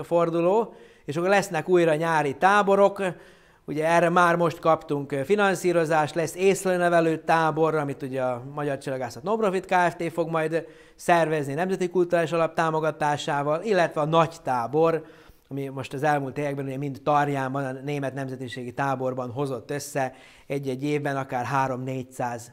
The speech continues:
amatőr csillagászt. Ezt mindenképpen nagy el-, várakozással várjuk,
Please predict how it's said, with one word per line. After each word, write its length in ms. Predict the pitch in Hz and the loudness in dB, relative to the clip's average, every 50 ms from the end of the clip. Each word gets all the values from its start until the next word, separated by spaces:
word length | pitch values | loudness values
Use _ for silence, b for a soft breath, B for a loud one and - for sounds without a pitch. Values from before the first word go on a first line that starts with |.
| _ - | _ -12
amatőr 580 | 127 127 131 127 117 120 - 120 120 117 117 | -10 -8 -6 -8 -8 -10 -10 -10 -10 -10 -8
csillagászt. 580 | - - 151 143 135 123 113 120 101 - - - _ | -6 -2 -2 0 0 -2 -4 -6 -10 -12 -14 -18 _
Ezt 220 | - 135 120 - - | -12 -12 -12 -10 -10
mindenképpen 680 | - 147 143 139 127 113 110 - 131 127 - - 120 123 | -8 -8 -6 -6 -8 -10 -10 -10 -12 -10 -10 -10 -10 -6
nagy 300 | 139 139 135 135 123 113 b b b b b b b | -2 -2 -2 -2 -4 -10 b b b b b b b
el-, 260 | 147 147 147 147 135 | -4 -2 -2 -2 2
várakozással 840 | 139 165 170 165 160 151 139 - 143 131 143 131 131 - - - 127 | 4 6 6 6 6 4 2 0 -2 -2 0 0 -2 -2 -6 -6 0
várjuk, 400 | 131 160 165 165 165 165 151 - | 2 4 4 4 4 2 0 -2